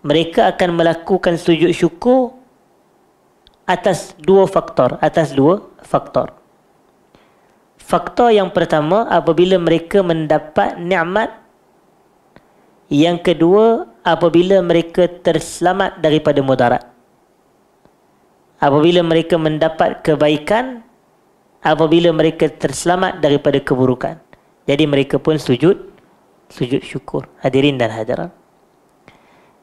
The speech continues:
Tetapi para ulama' kita, mereka tambah lagi. Sebenarnya ada beberapa situasi lagi yang boleh kita jadikan sebagai sebab untuk kita sujud syukur.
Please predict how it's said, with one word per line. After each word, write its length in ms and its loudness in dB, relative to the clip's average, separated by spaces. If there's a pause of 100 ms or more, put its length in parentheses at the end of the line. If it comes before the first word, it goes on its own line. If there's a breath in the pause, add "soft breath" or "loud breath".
(160)
Tetapi 400 0
para 240 0
ulama' 400 2
kita, 400 -2
mereka 640 0
tambah 400 -2
lagi. 240 0
Sebenarnya 560 0
ada 320 0
beberapa 560 0
situasi 640 0
lagi 400 2
yang 80 2
boleh 400 0 (1200)
kita 800 0 (500)
jadikan 560 0
sebagai 540 0
sebab 720 -4
untuk 320 -2
kita 240 -2
sujud 320 -4
syukur. 320 -8